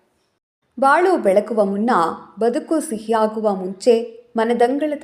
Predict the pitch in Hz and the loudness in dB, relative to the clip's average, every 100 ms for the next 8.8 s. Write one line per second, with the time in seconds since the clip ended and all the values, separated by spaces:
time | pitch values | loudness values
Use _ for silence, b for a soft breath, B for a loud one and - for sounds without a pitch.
0 | 247 208 196 208 208 208 202 202 220 226 | -6 -6 -6 -4 -2 -2 -2 -2 -4 -6
1 | 233 - _ 196 247 254 294 277 262 240 | -8 -18 _ 0 0 -2 -6 -4 -6 -6
2 | 214 202 196 214 240 220 208 196 214 208 | -6 0 0 0 -2 -4 -4 -4 -4 -2
3 | 170 - B B B - 262 311 311 311 | -4 -6 B B B -8 -4 -2 -2 -2
4 | 311 285 311 311 - 214 220 220 - 226 | -2 -4 -2 -2 -2 -2 -2 -8 -8 -6
5 | 190 190 185 185 214 190 202 226 B B | -6 -4 -2 -4 -6 -2 0 0 B B
6 | B - 294 330 339 196 208 214 226 247 | B -8 -4 -2 0 -2 -2 -6 -6 -2
7 | 185 - B B B 302 294 294 277 302 | -2 -2 B B B -6 -4 0 0 0
8 | 302 294 254 202 196 190 196 | -4 -4 -4 -4 -4 -6 -6